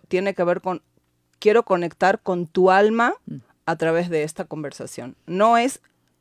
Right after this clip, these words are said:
Speaker 1: en la parte física, sino que esta conversación me permita conectar a nivel de alma con la persona con la que estoy platicando.
Speaker 2: De alma a alma.
Speaker 1: De alma a alma, exacto.
Speaker 2: Literal.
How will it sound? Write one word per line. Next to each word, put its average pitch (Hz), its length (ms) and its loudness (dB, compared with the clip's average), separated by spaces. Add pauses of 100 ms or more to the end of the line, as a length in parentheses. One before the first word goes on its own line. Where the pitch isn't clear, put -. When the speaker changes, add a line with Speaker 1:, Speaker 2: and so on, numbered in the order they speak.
Speaker 1:
en 175 120 -4
la 160 80 0
parte 175 300 0
física, 160 460 -6
sino 151 340 -8 (400)
que 185 100 0
esta 220 180 0
conversación 214 540 0
me 208 140 -2
permita 208 640 -2 (480)
conectar 175 800 -2 (140)
a 170 100 -8
nivel 170 340 0
de 175 120 0
alma 175 380 0 (280)
con 160 180 -4
la 143 100 -8
persona 165 360 -8
con 147 140 -8
la 135 60 -12
que - 80 -20
estoy - 180 -14
platicando. 147 380 -2
Speaker 2:
De 190 40 6
alma 202 320 8
a 208 40 6
alma. 190 240 2
Speaker 1:
De 175 120 -2
alma 175 240 -2
a 165 40 -2
alma, 160 240 -6
exacto. 160 300 -4
Speaker 2:
Literal. 170 380 4